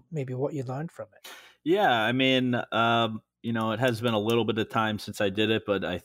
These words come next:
Speaker 2: I remember the process quite well because, I mean, I don't think I had a project that forced me to kind of think that critically or, or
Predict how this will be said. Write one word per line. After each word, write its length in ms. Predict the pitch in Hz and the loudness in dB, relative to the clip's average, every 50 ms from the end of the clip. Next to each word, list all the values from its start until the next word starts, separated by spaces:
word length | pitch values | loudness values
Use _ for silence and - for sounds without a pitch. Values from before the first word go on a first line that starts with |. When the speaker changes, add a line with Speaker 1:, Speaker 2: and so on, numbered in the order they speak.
| _ - | _ -6
Speaker 2:
I 80 | - 92 | -4 -4
remember 460 | 95 95 95 101 101 98 98 101 98 | -2 -2 -2 -2 -2 0 0 -2 -2
the 100 | 92 92 | -2 -4
process 800 | - - 107 98 101 - - - 101 92 - - - - - - _ _ | -2 0 0 2 0 0 -2 -2 -2 -2 -4 -6 -8 -10 -10 -12 _ _
quite 320 | - - - 113 113 101 87 | -10 -4 0 0 2 2 2
well 260 | 98 98 95 95 90 | 0 2 0 0 0
because, 560 | 92 87 - 95 90 87 85 - - - - - | -2 -4 -4 -4 -4 -4 -6 -8 -10 -10 -10 -8
I 40 | 92 | -8
mean, 260 | 95 92 92 90 - _ _ - | -6 -6 -6 -8 -12 _ _ -10
I 160 | - 90 92 | -6 -4 -2
don't 240 | 92 101 98 92 - | -2 -2 -2 -4 -4
think 160 | - 98 95 | -6 -4 -2
I 100 | 104 98 | -2 -2
had 240 | 92 98 95 92 90 | 0 0 0 0 0
a 180 | 87 87 87 85 | -2 -4 -6 -6
project 500 | - - 98 92 92 85 92 87 - - | -4 0 0 0 0 -2 -4 -6 -6 -4
that 260 | 95 87 87 87 - _ _ _ _ _ _ _ _ _ _ _ _ _ _ _ - | -4 -2 -4 -4 -6 _ _ _ _ _ _ _ _ _ _ _ _ _ _ _ -2
forced 360 | - 113 113 110 - - - | 0 2 2 2 0 -2 -2
me 200 | 110 104 95 90 | 0 0 0 0
to 600 | - - 104 98 92 90 87 87 87 87 87 87 | 0 -2 0 0 2 2 0 0 -2 -4 -6 -6
kind 240 | - - 101 92 90 | -4 -2 -2 0 0
of 120 | 90 87 - | -2 -4 -8
think 360 | - - - 104 92 - - | -8 -6 -4 -4 -4 -4 -2
that 380 | - 92 90 90 90 - - | -2 0 2 0 0 -2 -6
critically 440 | - - 104 92 90 - - 95 90 | -6 -4 -2 -2 -2 -2 -4 -4 -2
or, 200 | 90 87 87 87 - | -2 -4 -4 -6 -8
or 240 | - 87 90 85 - | -6 -6 -6 -6 -8